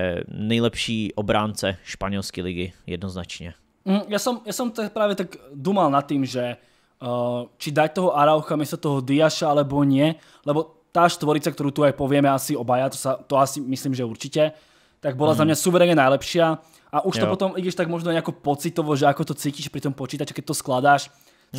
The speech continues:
Speaker 2: Skladal by som,
Speaker 1: jasný.
Speaker 2: skladal by som to možno zajtra, dal by som Araucha možno vyššie, možno by som dal miesto Diaša.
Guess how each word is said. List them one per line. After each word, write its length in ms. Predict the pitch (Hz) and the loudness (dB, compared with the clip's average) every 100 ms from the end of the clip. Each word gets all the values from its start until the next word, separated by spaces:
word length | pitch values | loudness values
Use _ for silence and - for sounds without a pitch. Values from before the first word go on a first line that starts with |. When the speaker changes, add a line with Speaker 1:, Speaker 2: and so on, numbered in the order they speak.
| 139 | 4
Speaker 2:
Skladal 160 | 165 160 | 4 4
by 60 | |
som, 120 | 151 107 | -2 -6
Speaker 1:
jasný. 80 | 196 | 0
Speaker 2:
skladal 220 | 165 170 | 4 6
by 60 | 165 | 4
som 80 | 170 | -2
to 80 | 165 | -2
možno 460 | 156 160 156 143 | -2 2 4 4
zajtra, 600 | 127 135 139 143 156 151 143 | 2 2 2 4 10 10 10
dal 120 | 139 | 6
by 60 | 143 | 4
som 160 | 170 139 | -4 -2
Araucha 380 | 135 139 139 143 | 4 2 2 -4
možno 240 | 135 139 | -2 -4
vyššie, 480 | 127 127 - 151 139 | -4 -6 0 2 2
možno 180 | 135 135 | 2 -4
by 60 | |
som 120 | 135 147 | -4 -4
dal 80 | 143 | -2
miesto 220 | 139 143 | -4 -8
Diaša. 520 | 135 127 131 - 143 | -8 -6 -4 0 0